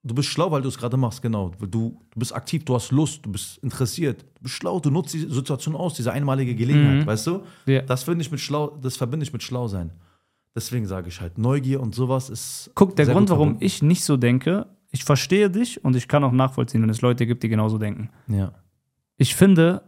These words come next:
Speaker 2: viel Allgemeinwissen zu haben, ist kein ausschlaggebender Punkt, weil du Allgemeinwissen heutzutage überall in deiner Tasche mit dabei hast. Sowas wie ein Handy.
Speaker 1: Ja.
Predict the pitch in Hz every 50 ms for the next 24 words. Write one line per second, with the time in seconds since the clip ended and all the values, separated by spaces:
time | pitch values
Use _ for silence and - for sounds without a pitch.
0 | _ _ _ - - - 185 185 - 147 139 127 127 123 135 151 156 143 135 131
1 | - - 120 - - 117 110 120 139 135 131 135 143 147 - - - - 127 127
2 | 120 127 135 131 - - 123 120 127 123 120 117 117 113 - - 135 147 156 151
3 | 135 120 113 123 - - 120 117 120 113 117 127 139 147 135 127 - - 113 117
4 | 120 120 - - - 123 120 117 127 - 139 131 127 131 123 123 117 113 117 117
5 | 110 - 117 107 - 110 107 104 - 104 104 104 101 98 95 - - - _ _
6 | _ _ _ _ _ _ _ _ _ _ _ _ _ _ _ _ - - 123 120
7 | 113 110 101 113 110 107 110 110 107 104 - - _ _ _ _ _ _ _ _
8 | - 104 98 98 95 90